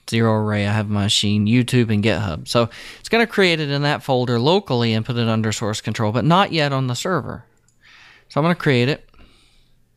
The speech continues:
And I'm just gonna add a, uh, a label to it. Nothing else. Now, notice we have pluses, meaning that all of this stuff is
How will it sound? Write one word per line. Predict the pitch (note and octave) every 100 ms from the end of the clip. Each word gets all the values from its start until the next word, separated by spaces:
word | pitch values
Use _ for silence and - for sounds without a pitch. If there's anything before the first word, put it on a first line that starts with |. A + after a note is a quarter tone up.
| _ - - - - - -
And | A2+ C3
I'm | C3+ C3+
just | C3 -
gonna | C3 A#2+
add | A#2+ B2 B2+
a, | B2 A#2+ A#2
uh, | A2+ A2 A2+ - _ - -
a |
label | A#2 B2 B2 A#2 G#2+
to | A2+
it. | - - - - _ - - - -
Nothing | C3 B2+ F#2+
else. | - - - - - - - -
Now, | E3+ D#3 G#2+ - _ _ _ _ -
notice | D#3+ A3 A#3
we | A3+
have | F3 -
pluses, | G#3 B3+ C4+ C3+ C3
meaning | C#3+ D#3+ D#3+ D3
that | B2+
all | C#3 G#3+
of | B3+
this | G3+ E3+
stuff | - D#3 C#3 C#3 - -
is | C3+ C#3 B2 B2